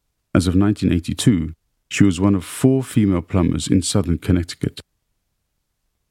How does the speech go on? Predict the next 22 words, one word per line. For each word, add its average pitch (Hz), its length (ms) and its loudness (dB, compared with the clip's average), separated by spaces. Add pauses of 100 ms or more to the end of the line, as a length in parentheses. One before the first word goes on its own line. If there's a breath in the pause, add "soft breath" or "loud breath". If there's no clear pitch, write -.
As 156 200 4
of 170 120 -4
twenty 117 320 -2
twelve, - 640 -4
she - 240 2
owns 98 220 2
a 87 40 -4
plumbing 127 360 2
company, 85 560 -2 (300)
Pipelines, - 720 0 (360)
in 95 200 4
Roslindale, 92 600 0
Massachusetts. - 920 -2 (1500)
In 98 100 6
nineteen 104 340 2
ninety-nine, 87 720 0 (380)
Mary 101 320 4
Mazzio 92 600 0
produced 87 440 0
a 101 60 2
documentary 98 720 0
titled 90 540 0